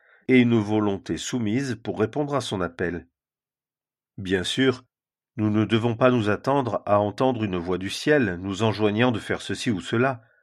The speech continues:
ou d'aller ici ou là, ni à trouver toujours pour nous guider un texte formel de l'Écriture.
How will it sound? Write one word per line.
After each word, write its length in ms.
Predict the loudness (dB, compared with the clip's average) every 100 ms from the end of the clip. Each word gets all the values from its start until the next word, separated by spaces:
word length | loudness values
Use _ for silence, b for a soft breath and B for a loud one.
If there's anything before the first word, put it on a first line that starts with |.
| b
ou 100 | -6
d'aller 300 | 4 4 4
ici 260 | 0 -2 -6
ou 140 | -2
là, 320 | 4 4 2 _ _ _ _ _ _ _ -8
ni 180 | 0 0
à 60 |
trouver 380 | 0 -4 -2 -2
toujours 440 | -2 -2 -2 -2
pour 160 | -4 -4
nous 120 | -4
guider 260 | -4 0 2
un 100 | 2
texte 380 | 0 -4 -6 -8
formel 380 | -4 0 2
de 80 | 2
l'Écriture. 640 | -2 -4 -12 -4 -4 -4